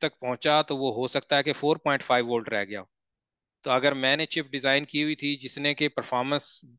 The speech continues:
किसी एक स्पीड पे चलना था, लेकिन वो उसके लिए assumption थी कि पाँच वोल्ट उसे मिले तो वो इतनी तेज चलेगी। अब अगर उसे चार इशारिया पाँच वोल्ट मिलेंगे तो वो चीज़ स्लो चलेगी। तो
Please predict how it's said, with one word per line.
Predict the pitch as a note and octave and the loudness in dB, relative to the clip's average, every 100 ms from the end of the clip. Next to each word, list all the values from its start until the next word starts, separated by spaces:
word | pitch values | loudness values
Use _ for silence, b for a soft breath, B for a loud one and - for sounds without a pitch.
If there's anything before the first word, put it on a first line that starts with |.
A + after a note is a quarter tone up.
| _ _ - | _ _ -10
किसी | C#3 D3+ C#3+ | -6 2 2
एक | - | 0
स्पीड | - C#3 C#3+ | -4 -6 -2
पे | D#3 | -2
चलना | - C3 C#3+ | 0 0 0
था, | D#3 D#3+ | 4 4
लेकिन | C3+ C3+ | 2 -2
वो | C3+ C#3+ | -4 -4
उसके | C#3+ - C#3+ | -4 -2 0
लिए | C#3 | 0
assumption | A2+ B2+ - D#3 D3 | 0 -4 -4 -6 -4
थी | C#3+ | -4
कि | C#3+ | -2
पाँच | C3+ C#3+ C#3+ | 2 0 2
वोल्ट | C3 A#2+ | -2 -2
उसे | A2+ A#2+ | -4 -4
मिले | B2 C#3 | 0 0
तो | C3 | 0
वो | B2 | -2
इतनी | A2+ B2 | 0 -2
तेज | A2+ A2+ | 0 -2
चलेगी। | - A2+ A2 A2+ _ B B B | 0 -2 -4 -8 _ B B B
अब | B2+ C3+ | 2 4
अगर | C3+ C#3 | 4 2
उसे | D3+ C#3 | 2 0
चार | - B2+ C#3 | 2 2 2
इशारिया | C3+ C3+ C#3 | 2 0 0
पाँच | - C3 C#3 | 0 -2 -2
वोल्ट | C3 A#2+ | -6 -6
मिलेंगे | A#2+ A2+ A#2+ C#3+ - b b _ - | -6 -4 -2 -2 -4 b b _ -10
तो | B2 | -6
वो | B2 | -4
चीज़ | - A#2 C#3 _ - | -4 -6 -8 _ -4
स्लो | A#2+ A2 | 0 0
चलेगी। | G#2 F2 F2+ F2+ F2+ _ _ B B B B B - | 0 -6 -8 -12 -20 _ _ B B B B B 2
तो | B2+ B2+ C3 E3 | 6 8 6 2